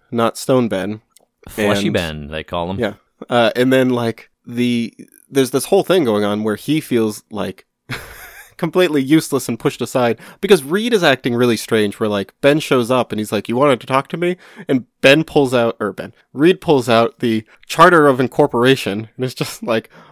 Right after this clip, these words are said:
Speaker 1: "According to the, uh, Fantastic Four Charter, uh,
Speaker 2: That
Speaker 1: technically
Speaker 2: I
Speaker 1: we
Speaker 2: wrote,
Speaker 1: need,
Speaker 2: clearly.
Speaker 1: quote, four superpowered beings." Yeah, it's absurd because, like, they're a corporation? What does that mean? Like, that, you have shareholders and,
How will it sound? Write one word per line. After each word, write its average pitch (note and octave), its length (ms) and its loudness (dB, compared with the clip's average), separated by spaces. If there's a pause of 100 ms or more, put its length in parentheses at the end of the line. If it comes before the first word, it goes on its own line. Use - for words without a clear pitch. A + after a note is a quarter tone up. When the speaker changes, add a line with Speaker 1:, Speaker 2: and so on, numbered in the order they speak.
Speaker 1:
"According A3+ 460 2
to C#3 260 0
the, A#2 460 -2
uh, G#2 340 0 (180)
Fantastic E3 540 -2
Four C3 240 -2
Charter, B2+ 540 -4 (260)
uh, A#2+ 120 2
Speaker 2:
That A#2 120 -2
Speaker 1:
technically A2+ 380 2
Speaker 2:
I C3 140 8
Speaker 1:
we C#3 120 2
Speaker 2:
wrote, C#3 140 6
Speaker 1:
need, C3 200 -2 (200)
Speaker 2:
clearly. G#2+ 460 2
Speaker 1:
quote, G2 120 -10
four G#3 480 4
superpowered A#2 720 0
beings." D3+ 360 0
Yeah, C4 260 0
it's - 180 0
absurd G#3+ 480 2
because, C#3 300 -6
like, C#3+ 260 -4 (560)
they're D#3+ 200 2
a E3 60 -4
corporation? F3+ 800 -2 (260)
What - 80 -10
does A#3+ 140 -2
that G#3+ 200 -4
mean? G2+ 360 -8 (220)
Like, C#3+ 280 -4 (200)
that, - 200 -4 (200)
you D3 120 0
have C#3+ 160 2
shareholders F#3+ 1040 -2
and, A#2 440 -2